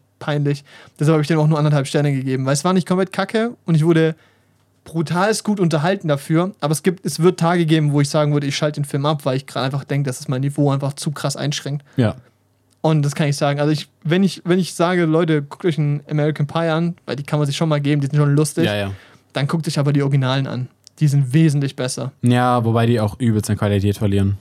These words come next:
Speaker 2: Also weil, ähm, American Pie, das ist ja dann, der zweite Teil ist schon deutlich ernster und der dritte ist ja dann nur die Ho-, die Hochzeit und
Speaker 1: Ja, und dann Klassentreffen noch.
Speaker 2: und dann Klassentreffen einfach nicht so wirklich witzig.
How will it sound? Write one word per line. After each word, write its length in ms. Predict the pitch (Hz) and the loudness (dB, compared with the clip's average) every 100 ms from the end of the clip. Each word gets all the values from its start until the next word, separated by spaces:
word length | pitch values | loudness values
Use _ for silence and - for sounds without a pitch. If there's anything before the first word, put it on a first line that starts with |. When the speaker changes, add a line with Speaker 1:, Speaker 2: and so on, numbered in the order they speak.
| - | -6
Speaker 2:
Also 260 | 104 101 101 | -2 0 2
weil, 380 | 104 101 101 95 | 2 2 0 0
ähm, 440 | 101 98 98 98 - _ _ _ _ - | 0 2 2 0 -6 _ _ _ _ -2
American 440 | 104 107 104 101 | 2 4 2 0
Pie, 240 | 95 101 104 | 0 0 0
das 200 | 101 - | -2 -4
ist 120 | 95 | -4
ja 80 | 101 | -2
dann, 340 | 98 95 95 - - - - - - - _ _ _ _ _ _ _ _ _ _ - | 0 0 0 -4 -18 -20 -20 -20 -20 -20 _ _ _ _ _ _ _ _ _ _ -4
der 120 | 123 | -2
zweite 300 | 117 135 139 | 0 0 0
Teil 240 | 120 127 123 | 0 0 0
ist 80 | |
schon 380 | - 120 113 110 | 0 2 2 0
deutlich 360 | 113 120 117 - | 0 0 -2 -2
ernster 420 | 104 120 123 110 | 0 0 0 -2
und 100 | 101 | 0
der 80 | 101 | -2
dritte 300 | 98 117 120 | -2 -4 -2
ist 140 | 107 | -2
ja 80 | 107 | -2
dann 140 | 104 101 | 0 0
nur 100 | 107 | 0
die 160 | 101 | -2
Ho-, 220 | 95 107 - | -2 -6 -6
die 80 | 98 | -4
Hochzeit 560 | 113 - 143 135 131 - | -4 -4 -4 -4 -6 -8
und 360 | 107 101 101 156 | -4 -2 -2 -2
Speaker 1:
Ja, 380 | 151 143 139 | -4 -4 -6
und 120 | 139 139 | -8 -8
dann 160 | 139 | -8
Klassentreffen 640 | 143 165 165 185 185 185 196 | -8 -8 -8 -10 -10 -10 -14
noch. 140 | 208 | -6
Speaker 2:
und 80 | 113 | -2
dann 160 | 101 98 | -2 -2
Klassentreffen 640 | 110 120 120 120 113 110 | -2 -2 -2 -2 0 0
einfach 200 | 104 104 | 0 0
nicht 160 | 104 107 | 0 0
so 120 | 107 | -4
wirklich 260 | 120 120 113 | -6 -6 -4
witzig. 420 | 107 107 117 113 | -4 -4 -4 -6